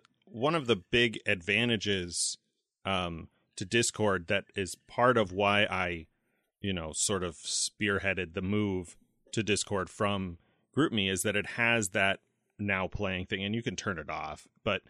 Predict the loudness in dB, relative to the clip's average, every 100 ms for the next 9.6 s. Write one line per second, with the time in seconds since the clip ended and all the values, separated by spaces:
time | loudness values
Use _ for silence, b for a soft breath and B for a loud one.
0 | b b b b b 0 2 2 -2 -6
1 | b b b b b b -6 -2 0 0
2 | 4 4 4 4 4 4 4 2 -2 2
3 | 2 4 2 0 _ _ _ _ _ _
4 | 0 4 6 4 2 0 0 2 0 0
5 | -2 -2 -2 -4 -6 _ -10 -8 -4 -2
6 | -2 -2 -2 -2 -2 -6 -8 -8 -6 -6
7 | -4 0 2 2 0 -2 -2 -4 -6 b
8 | b b -4 -2 -2 -2 -2 0 -2 -4
9 | -8 -8 -6 -6 -8